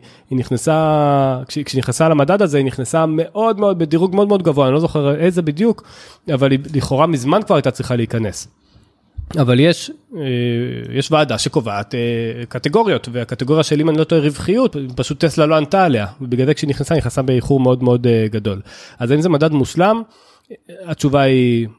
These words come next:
בעיניי לא, אבל בסוף, אה, פועל בין אלטרנטיבות.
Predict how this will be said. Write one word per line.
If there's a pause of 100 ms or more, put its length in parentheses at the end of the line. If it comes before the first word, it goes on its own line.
(140)
בעיניי (260)
לא, (400)
אבל (400)
בסוף,
אה,
פועל
בין
אלטרנטיבות.